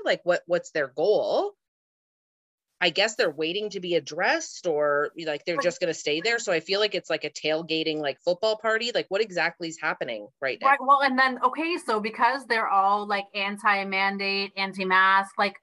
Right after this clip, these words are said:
Speaker 2: they're going into the local businesses without their masks and they're demanding service. Well, they're just shutting down. And so I <laughs> actually saw a report this morning on the actual news, um,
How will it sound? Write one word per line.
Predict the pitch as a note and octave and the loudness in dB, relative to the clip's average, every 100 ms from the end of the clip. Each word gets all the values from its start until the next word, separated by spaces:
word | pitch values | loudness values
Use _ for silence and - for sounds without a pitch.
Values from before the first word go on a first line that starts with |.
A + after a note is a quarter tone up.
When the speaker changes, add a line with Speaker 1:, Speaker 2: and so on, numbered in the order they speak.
| _ - | _ -8
Speaker 2:
they're | G#3 | -6
going | G3+ G#3+ A3+ | -2 -2 -2
into | A3 G#3 | -6 -4
the | |
local | F#3+ G3 F#3+ F#3 | 2 2 0 -2
businesses | A#3+ D4 D4 F#3+ D#3+ G3 G3 | -2 -2 -4 -2 -2 -2 -2
without | F#3+ G#3 G#3+ G#3+ | 0 4 2 2
their | G3+ G3 | -4 -2
masks | E3+ E3 G3+ - - | 0 0 0 -4 -10
and | G3 | -6
they're | G3 G3 | -4 -4
demanding | F#3 G3 F#3+ F#3+ G3 F#3 | -6 -2 0 0 -4 -8
service. | G3+ A3+ A#3 G#3+ | -6 -2 -2 0
Well, | A3+ | 2
they're | B3 | 2
just | D#4 | 0
shutting | - A3 F#3+ | 0 0 0
down. | F3 A#3+ A3 - _ - _ - | 0 2 0 -8 _ -20 _ -10
And | A3+ G#3 | -10 -2
so | A#3 A3 A3 | 2 4 6
I | G#3+ B3 | 4 4
<laughs> | - | 0
actually | D4+ - - C#4+ | -2 -4 -4 -4
saw | A3+ A3 G3 C4+ F#3 F#3+ F3+ | -2 4 6 6 4 2 0
a | G#3 | -2
report | G3+ G#3 G#3+ - | -2 -4 -6 -6
this | B3 | -10
morning | A3 G#3+ G#3 | -4 -2 2
on | G3 F#3+ | 0 0
the | F#3+ | 0
actual | E3 A3 - D#4+ B3 F#3 | 2 2 0 -6 -4 -4
news, | E3 E3+ G3+ B3+ - - - | -8 -8 -10 -12 -20 -20 -4
um, | F#3+ F#3+ F#3 F3+ F3+ F3 F3 | 4 6 8 6 4 0 -10